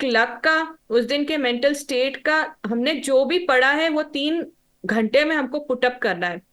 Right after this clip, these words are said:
और मैं ये भी आपसे कहना चाहूंगी मैम, सीबीएसई ने एक हेल्पलाइन, अ, जारी किया था, एक हेल्पलाइन नंबर जारी किया था, अ, उन स्टूडेंट्स के लिए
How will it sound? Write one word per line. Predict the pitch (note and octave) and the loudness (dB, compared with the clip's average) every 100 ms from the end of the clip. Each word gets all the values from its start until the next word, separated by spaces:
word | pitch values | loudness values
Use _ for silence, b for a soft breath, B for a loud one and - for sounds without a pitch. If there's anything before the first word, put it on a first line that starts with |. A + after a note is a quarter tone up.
| B B - | B B 0
और | C4+ | 2
मैं | C4+ C#4 | 2 2
ये | C#4+ C4 | 2 0
भी | C#4+ | 0
आपसे | D#4+ C#4+ D#4 | -2 -2 -4
कहना | D4 B3 B3 | -4 -2 -2
चाहूंगी | C4 C4 C4 C#4 | -2 0 0 -2
मैम, | B3+ D4+ | -2 -2
सीबीएसई | C#4+ A#3+ B3 C4+ C#4+ C#4+ | -4 -4 0 0 0 -2
ने | C#4 | -2
एक | D4 | -2
हेल्पलाइन, | A3+ G3 G#3 A#3 C#4 C#4+ - | -2 -2 0 0 0 -4 -4
अ, | G3+ G3+ G3+ G3+ B B | -2 -2 -6 -10 B B
जारी | F#3+ G#3 G3+ B3 | 0 0 2 -2
किया | A#3+ G#3+ | 0 0
था, | G3+ C4+ | 2 0
एक | C4 | 0
हेल्पलाइन | A#3+ F3+ A3 A#3 | -2 -2 -2 0
नंबर | B3+ G3+ G#3 | 0 -2 -2
जारी | A#3 G3 F#3 | 0 0 0
किया | G3+ G#3 G3 | 0 0 0
था, | A3+ C#4+ F4 B B - | 0 -2 -4 B B 0
अ, | G3 G3 - | 4 4 4
उन | B3+ E4 | 2 2
स्टूडेंट्स | - C4+ A#3 B3+ C4 | -2 -2 2 2 2
के | C4+ A#3 | 0 0
लिए | G#3+ A#3+ F4+ | 2 0 -2